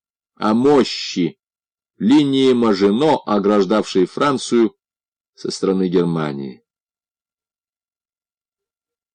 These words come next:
После Мюнхена, заняв Чехословакию, Гитлер получил прямой доступ к продвижению вермахта на восток.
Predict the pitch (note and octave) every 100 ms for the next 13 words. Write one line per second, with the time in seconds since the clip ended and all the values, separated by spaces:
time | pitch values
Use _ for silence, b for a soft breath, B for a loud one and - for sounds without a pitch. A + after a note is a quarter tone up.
0 | _ _ A4+ G4+ G4+ _ _ _ _ _
1 | _ _ _ - B3 A3+ F#3+ F#3 E3+ B3+
2 | A#3 - C3 G2+ D#2+ C#2 - _ _ _
3 | _ _ - G2 D3+ G#3+ A#3+ - F#3+ F3+
4 | - F3 F#3 A3+ - F3+ D3 F#3 - F3+
5 | D#3+ - D3+ D3 - G3 - D#3+ D#3 F3+
6 | D3+ F3 G3+ - F3+ - - D#3 C#3+ C#3+
7 | B2+ G3+ F3+ E3+ B2 F3+ F#3 E3 - D#3
8 | D3+ C#3 - G2+ -